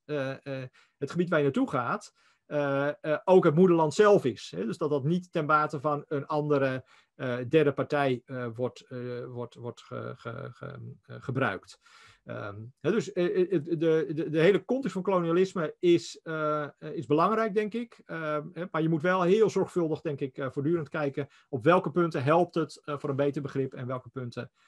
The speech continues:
eh, eh, niet of, eh, of minder. Eh, Samu, ehm, ja, hoe, hoe zit dat met de Arabische landen en, eh, het Palestijnse, eh, vraagstuk, hè, de oplossing, eh, daarvan? Ehm,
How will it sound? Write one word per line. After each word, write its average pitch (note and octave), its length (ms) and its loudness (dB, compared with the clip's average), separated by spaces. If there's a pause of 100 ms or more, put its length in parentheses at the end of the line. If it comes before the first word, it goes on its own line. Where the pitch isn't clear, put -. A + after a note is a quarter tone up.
(160)
eh, A#2+ 300 -10
eh, A#2+ 180 -10
niet C#3 260 -4
of, - 260 -14
eh, A#2+ 240 -6
of A#2 140 -14
minder. C3 460 -4 (1700)
Eh, D3+ 400 2 (200)
Samu, D#3+ 880 -2
ehm, D3 920 0 (100)
ja, D#3 300 2
hoe, D3 140 2
hoe F3+ 180 0
zit A#3 140 -2
dat F#3 160 0
met F3+ 300 -2
de E3+ 80 -4
Arabische E3+ 460 2
landen F3 460 2
en, D#3+ 380 -2
eh, D3 220 -2
het C#3 200 -6
Palestijnse, D3 640 -4
eh, C3+ 180 -6
vraagstuk, C3 580 0
hè, D3 100 0
de D#3+ 100 0
oplossing, C#3+ 500 0
eh, A#2 120 -6
daarvan? A2+ 440 -4 (420)
Ehm, C3 460 -2